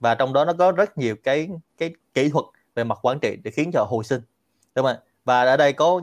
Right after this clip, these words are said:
có bàn tay của, của những anh chị mà thuộc dạng là quản trị doanh nghiệp, thuộc dạng là anh hùng hào kiệt luôn á, để làm cho việc này. Chứ không phải là theo dạng make up nào đâu nha. Thành ra doanh nghiệp này họ đi lên bằng cái việc là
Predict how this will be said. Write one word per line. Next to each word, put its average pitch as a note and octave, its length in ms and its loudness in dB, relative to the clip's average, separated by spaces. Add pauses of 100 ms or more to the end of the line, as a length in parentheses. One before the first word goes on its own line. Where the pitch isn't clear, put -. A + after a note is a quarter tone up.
(120)
có F3 120 2
bàn B2 200 -2
tay C3 180 0
của, C3+ 420 -4 (140)
của A#2+ 160 -6
những C3+ 160 -10
anh C#3+ 240 -10
chị A2+ 220 -10
mà A2 200 -10
thuộc A#2 160 -12
dạng G#2+ 140 -8
là A2+ 80 -6
quản A#2 160 -6
trị A2+ 180 -6
doanh C3 140 -8
nghiệp, A#2+ 200 -6
thuộc A#2 140 -6
dạng A2 180 -6
là A2+ 240 0 (140)
anh D3 140 2
hùng C#3 140 0
hào B2+ 120 0
kiệt A#2+ 240 -4
luôn C3 140 -4
á, D3+ 80 -4 (100)
để A#2+ 120 -2
làm B2 200 0
cho B2+ 120 -2
việc A#2+ 120 -6
này. A2 180 -6 (300)
Chứ E3+ 80 0
không D3 180 0
phải B2 120 2
là B2+ 160 2
theo C3 160 -2
dạng A#2 140 -2
make D#3+ 220 -2
up - 60 -16
nào A#2+ 100 -4
đâu A#2+ 140 -2
nha. B2 140 -10 (420)
Thành A#2+ 160 -4
ra C3+ 100 2
doanh D3 140 -2
nghiệp C3 160 -4
này A#2 120 -4
họ A2 160 -2
đi C#3 120 -2
lên C3+ 240 -2
bằng A2+ 120 -2
cái D3 100 -4
việc C3 220 -4
là A2 300 0